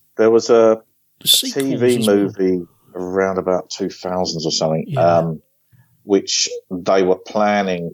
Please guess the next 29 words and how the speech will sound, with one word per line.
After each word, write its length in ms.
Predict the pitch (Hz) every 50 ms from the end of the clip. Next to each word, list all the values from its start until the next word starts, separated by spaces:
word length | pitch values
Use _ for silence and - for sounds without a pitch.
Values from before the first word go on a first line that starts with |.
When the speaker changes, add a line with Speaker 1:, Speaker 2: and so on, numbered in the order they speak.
| - - -
Speaker 1:
to 80 | 95 90
run 540 | 85 87 92 95 90 87 87 85 87 85 - _ _ _ _ _ _ _ _ -
a 60 | 92
series 800 | - - - - - 104 101 101 95 85 85 82 78 78 -
off 260 | 78 73 - - - 80
it 180 | 78 - _ _ _ _ -
Speaker 2:
Okay. 420 | - 170 170 - - 127 135 - -
Speaker 1:
afterwards, 920 | - 95 92 - _ _ _ _ _ - - - - - - - - - - _ _ _ - - - - - - - -
um, 400 | - 82 82 85 82 85 82 - -
which 300 | 92 - - - - -
never 260 | 85 90 85 78 80
came 340 | 76 - - 85 80 80 80
through 320 | 78 - - 85 80 82 80
'cause 260 | - - 82 - - -
the 80 | - 80
movie 360 | 82 87 85 82 87 85 78
was 140 | 82 80 -
so 180 | - 85 78
shockingly 720 | 76 - - - - - - - - - 95 85 104 107
<laughs> 20 | -
shit. 580 | - - - - 110 - - - - - - 151 - - - 151 - - 165 - - -
Speaker 2:
<laughs> 60 | - - - - 190 - _ - - - _ - - - _ _ _ _ -
Speaker 1:
I 80 | 101 98
don't 180 | - 113 107
know 140 | 90 104 98
how 180 | 92 - 95 92
you'd 240 | 92 85 85 85 90
make 300 | 90 87 87 85 - 95
a 180 | 90 85 -